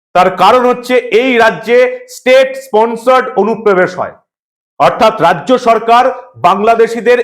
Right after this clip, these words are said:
এই রাজ্যে প্রবেশ করতে সাহায্য করে, যাতে এই বাংলাদেশিরা এই রাজ্যে আসে, বসতি গড়ে তোলে, ভোটার কার্ড, আধার কার্ড তাদেরকে দিয়ে দেবে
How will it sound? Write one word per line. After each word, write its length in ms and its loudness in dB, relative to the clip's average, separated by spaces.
এই 220 2
রাজ্যে 380 2
প্রবেশ 400 0
করতে 320 0
সাহায্য 540 0
করে, 220 -6
যাতে 220 2
এই 200 2
বাংলাদেশিরা 680 2
এই 160 0
রাজ্যে 360 0
আসে, 280 2
বসতি 400 0
গড়ে 240 2
তোলে, 300 2
ভোটার 340 2
কার্ড, 200 2
আধার 320 2
কার্ড 200 0
তাদেরকে 340 0
দিয়ে 240 -4
দেবে 220 2